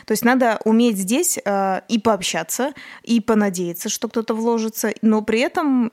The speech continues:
и самому, как бы, если ты хочешь что-то выиграть, докладывать столько, чтобы, ну, как бы, почти сто процентов выиграть, я бы так сказала.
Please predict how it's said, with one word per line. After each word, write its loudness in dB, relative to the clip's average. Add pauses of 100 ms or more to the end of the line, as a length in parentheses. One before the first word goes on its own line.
и 0
самому, 2
как -2
бы, -2
если -4
ты -4
хочешь -6
что-то -12
выиграть, -2
докладывать -2
столько, 0
чтобы, -2 (580)
ну, 2
как -2
бы, -4 (440)
почти 0 (120)
сто -4
процентов 0
выиграть, -4
я 0
бы -16
так -8
сказала. -8